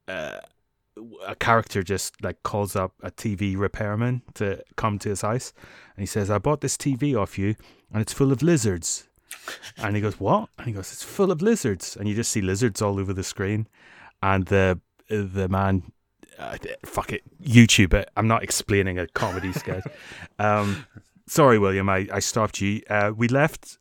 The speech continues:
Speaker 1: uh, these people drowning in lizards.
Speaker 2: Yeah, there's a lot of lizard stuff that goes on at this point in the book. Um, so there's a lot of little lizards coming in, and it's, and it's filling up like water in the building. And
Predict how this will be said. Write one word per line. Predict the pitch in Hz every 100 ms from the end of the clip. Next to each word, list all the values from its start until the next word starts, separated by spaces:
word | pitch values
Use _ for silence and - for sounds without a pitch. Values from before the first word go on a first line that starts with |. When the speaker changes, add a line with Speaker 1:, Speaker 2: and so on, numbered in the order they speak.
| -
Speaker 1:
uh, | 104 98 98 95 _ _ -
these | - 110
people | - 110 110
drowning | 107 104 104 101
in | 98
lizards. | 85 82 82 - - _ _ _ _ _ -
Speaker 2:
Yeah, | 120
there's | 101 104
a | 120
lot | 123 120 104
of | 104 -
lizard | - 104 104 98
stuff | - 98 98 - _ _ -
that | -
goes | - 95 98
on | 98 95
at | 80
this | 90 -
point | - 92 95 _
in | 95 92
the |
book. | 95 95 - - - - 104
Um, | 98 98 - -
so | - 110
there's | 101 104
a | 117
lot | 120 135
of | 123
little | 107 120 117 104
lizards | 104 104 98
coming | - 104 98
in, | 101 92
and | 87
it's, | - -
and | 104 -
it's | 107 90
filling | - 127 110 104
up | 98
like | 104 95
water | 107 110 107 - 92 92 -
in | 101
the | 95
building. | 98 98 85 87 92 _ _ _ _ _ -
And | 98 95 92